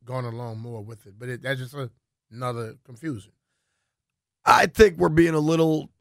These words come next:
Speaker 2: too literal about, uh, Cartoon Hog, but I, I, we're all saying something nice here, so I, I, I hear that. I hear, I hear you. I want you to, I want you to be heard.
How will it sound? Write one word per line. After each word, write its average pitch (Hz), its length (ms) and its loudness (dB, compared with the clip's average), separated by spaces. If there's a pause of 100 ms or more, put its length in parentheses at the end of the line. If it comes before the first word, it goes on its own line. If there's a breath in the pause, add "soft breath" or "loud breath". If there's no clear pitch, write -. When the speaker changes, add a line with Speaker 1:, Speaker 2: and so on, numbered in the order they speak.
(120)
Speaker 2:
too 160 140 4
literal 170 600 2
about, 143 540 4
uh, 135 340 4
Cartoon 147 360 2
Hog, 180 360 2 (420)
but 143 140 8
I, 151 120 4 (120)
I, 139 120 6 (360)
we're 156 160 4
all 170 120 4
saying 180 260 4
something 160 260 2
nice 208 220 4
here, 247 180 0
so 202 160 2
I, 170 260 2
I, 156 200 6 (320)
I 131 80 10
hear 208 260 4
that. 131 320 2
I 151 60 6
hear, 247 340 0
I 160 100 4
hear 254 200 -2
you. - 220 -8 (260)
I - 20 0
want 139 160 4
you 165 140 -2
to, - 80 2
I - 20 8
want 175 240 2
you - 60 -6
to 175 60 2
be 175 120 2
heard. 127 300 -2